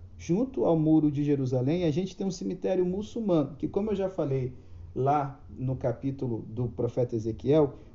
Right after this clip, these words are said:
os muçulmanos construíram um cemi-, um, um cemitério em frente ao portão, é, ao portão ocidental da cidade, tentando impedir que o Messias um dia entre em Jerusalém,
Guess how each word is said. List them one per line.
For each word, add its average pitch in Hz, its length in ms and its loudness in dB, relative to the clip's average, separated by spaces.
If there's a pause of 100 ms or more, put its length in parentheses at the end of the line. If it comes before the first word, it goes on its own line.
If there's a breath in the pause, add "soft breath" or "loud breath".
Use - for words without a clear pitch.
os 135 160 -2
muçulmanos 175 600 0
construíram 165 720 -2
um 147 80 -2
cemi-, 151 320 -2
um, 135 220 -2
um 139 60 -2
cemitério 139 680 0 (180)
em 139 80 -4
frente 156 560 -4
ao 139 260 0
portão, 139 640 -4 (600 soft breath)
é, 113 800 0
ao 120 160 -2
portão 135 680 -4 (540 soft breath)
ocidental 117 920 -4
da 131 160 -2
cidade, 110 600 -4 (500 soft breath)
tentando 196 460 2
impedir 185 480 0
que - 160 -6
o 196 40 0
Messias 185 540 2
um 170 100 0
dia 156 300 2
entre 170 380 0
em 160 40 4
Jerusalém, 120 680 0